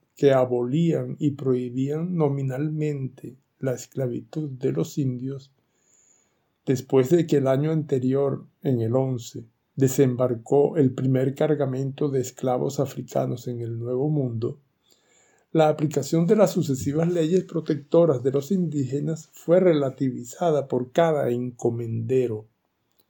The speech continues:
por cada conquistador armado, por cada aventurero que encontraba oposición a su búsqueda de un título nobiliario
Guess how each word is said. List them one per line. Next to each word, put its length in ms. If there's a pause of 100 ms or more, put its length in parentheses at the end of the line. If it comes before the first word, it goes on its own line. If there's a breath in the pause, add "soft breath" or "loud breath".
(500)
por 240
cada 320
conquistador 960
armado, 720 (560)
por 260
cada 400
aventurero 920
que 120
encontraba 760
oposición 1000
a 80
su 240
búsqueda 680
de 140
un 220
título 460
nobiliario 880